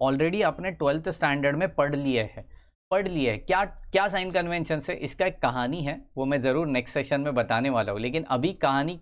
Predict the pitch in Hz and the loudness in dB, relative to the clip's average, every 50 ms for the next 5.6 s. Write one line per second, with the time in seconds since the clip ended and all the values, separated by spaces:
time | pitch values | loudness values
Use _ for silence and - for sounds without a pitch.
0 | - _ - 151 139 143 156 175 190 175 160 143 127 123 120 117 104 104 104 107 | -16 _ 0 2 2 2 0 -2 -2 -2 -2 0 0 0 0 0 -4 -2 -2 0
1 | - 127 135 170 170 - 156 151 160 175 170 170 165 160 165 160 147 170 160 135 | 0 0 0 -2 0 0 0 0 0 0 0 0 2 2 0 0 0 -2 -4 0
2 | 123 127 113 117 104 101 - 110 107 - - - - - - _ _ _ - 160 | 0 0 2 2 2 2 0 -4 -8 -8 -16 -20 -20 -20 -20 _ _ _ 0 0
3 | 180 196 190 196 185 185 190 196 170 202 202 180 - - 175 165 175 180 180 165 | 2 2 0 0 2 2 -2 -2 -2 -4 -4 -6 -2 0 2 2 2 2 0 -2
4 | 151 - - 165 175 - - - - - - - _ _ _ 160 160 165 185 214 | -2 -2 -2 -6 -6 -6 -10 -18 -20 -20 -20 -20 _ _ _ 2 2 4 4 2
5 | 214 175 139 107 120 147 185 214 226 - - | 2 0 -4 0 2 2 2 2 2 0 -6